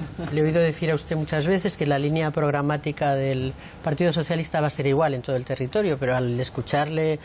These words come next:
eh, la excepción andaluza, es decir, si nos apoya, vamos, si el P P se abstiene, algo pedirán a cambio, digo yo, ¿o no? Eh, entonces, ¿van a cambiar en función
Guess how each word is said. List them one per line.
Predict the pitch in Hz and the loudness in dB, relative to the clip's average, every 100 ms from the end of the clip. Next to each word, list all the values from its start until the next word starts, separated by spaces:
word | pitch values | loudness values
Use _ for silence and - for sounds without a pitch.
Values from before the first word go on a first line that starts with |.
| - - - 170 | -12 -18 -14 -2
eh, | 156 | 2
la | 151 | 2
excepción | 160 - 160 - 175 | 2 -2 -4 0 0
andaluza, | 175 160 160 202 - 202 220 | 2 2 2 0 0 0 0
es | |
decir, | 160 - 156 139 127 | -2 -4 -2 -2 -4
si | - | -4
nos | 139 131 | -2 0
apoya, | 123 - 143 151 151 | -2 0 0 2 0
vamos, | 156 156 139 - | 0 -2 -2 -4
si | 143 139 | -4 0
el | 123 | 0
P | - 123 | -2 -2
P | 143 | 0
se | - 139 | 0 -2
abstiene, | - 170 165 180 - - - - - - - | -4 -2 0 0 -4 -18 -20 -20 -18 -14 -4
algo | 135 139 | 0 0
pedirán | 160 147 127 | 2 2 0
a | 127 | -2
cambio, | 175 214 151 - | -2 -2 -4 -4
digo | 139 139 | -2 2
yo, | 135 214 170 147 | 2 2 -2 -4
¿o | |
no? | 139 135 131 - - | -2 0 -2 -10 -8
Eh, | 143 131 | 0 2
entonces, | 131 131 165 175 170 | 2 2 0 2 0
¿van | 170 190 | 0 0
a | 202 | 0
cambiar | 202 190 190 190 | 0 0 2 2
en | 180 | 0
función | 175 160 - 180 175 | 0 -2 2 2 2